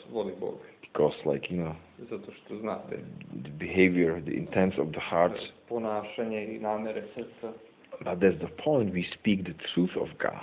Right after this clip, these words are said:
Speaker 1: Ali mi pričamo Božju istinu.
Speaker 2: And the truth of God deals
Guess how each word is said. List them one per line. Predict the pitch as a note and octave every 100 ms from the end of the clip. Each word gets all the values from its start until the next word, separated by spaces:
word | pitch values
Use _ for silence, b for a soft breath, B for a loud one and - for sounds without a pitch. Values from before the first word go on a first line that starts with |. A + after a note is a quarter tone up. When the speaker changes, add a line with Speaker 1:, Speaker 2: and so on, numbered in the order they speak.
| -
Speaker 1:
Ali | A2 A2+ G#2+
mi | A2+ A#2 A2 - -
pričamo | B2+ A#2 - A#2 G#2+ - - G2+ A2+ A#2+
Božju | A2 A2 G#2+
istinu. | A#2+ C#3 - F#2 - - - _ B B -
Speaker 2:
And | G2 G2+
the | G2 G2 -
truth | C#3 D3+
of | G2
God | G2 F#2 F2 F2+ - F2+ G#2+
deals | C#3 E3+ C3 E2+ -